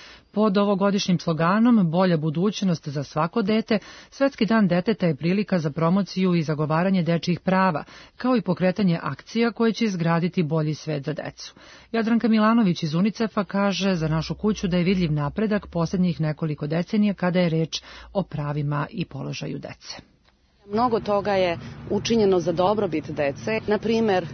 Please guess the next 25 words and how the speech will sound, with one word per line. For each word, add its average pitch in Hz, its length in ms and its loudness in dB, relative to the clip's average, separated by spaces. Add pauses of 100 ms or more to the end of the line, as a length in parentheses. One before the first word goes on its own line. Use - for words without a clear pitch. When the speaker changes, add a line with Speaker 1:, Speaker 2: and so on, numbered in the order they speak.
Speaker 2:
iskorenjena 180 540 0
je 180 60 0
dečija 175 380 -2
paraliza, 180 640 -2 (320)
a, 156 280 -2
smanjena 196 460 2
je 196 60 2
smrtnost 233 520 -2
dece, 214 280 -2
a 247 60 0
sve 285 200 -6
zahvaljujući 233 760 -2
vakcinaciji 196 720 -4
dece 190 420 -2
protiv 202 380 -6
onih 220 300 0 (180)
dečijih 220 400 -2
bolesti 202 580 -2 (520)
i 180 200 2
bolesti 208 440 0
koje 185 180 0
mogu 208 320 2
da 170 120 0
se 170 160 -6
spreče. 175 640 -2